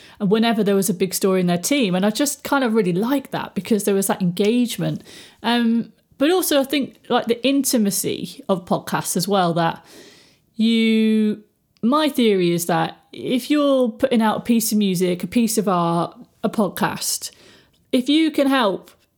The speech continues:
like, change one person's perception or one person's life, or you move somebody. Like, no one wants to be vanilla. You want there to be,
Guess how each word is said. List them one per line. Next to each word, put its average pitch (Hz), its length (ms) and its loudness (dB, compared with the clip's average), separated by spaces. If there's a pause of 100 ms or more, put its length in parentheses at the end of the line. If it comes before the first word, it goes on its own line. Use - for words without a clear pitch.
(120)
like, 214 240 0 (140)
change 214 500 0
one 220 240 2
person's 208 440 0
perception - 580 -2
or 180 140 2
one 196 260 0
person's 190 440 0
life, 175 380 0
or 202 100 4
you 214 200 2
move 208 640 2 (160)
somebody. 170 480 0
Like, 180 160 0
no 262 140 4
one 240 100 0
wants 214 200 0
to 185 60 -2
be 190 140 2
vanilla. 175 400 0
You 185 180 2
want 226 320 -2
there 202 100 2
to 202 140 -2
be, 175 420 0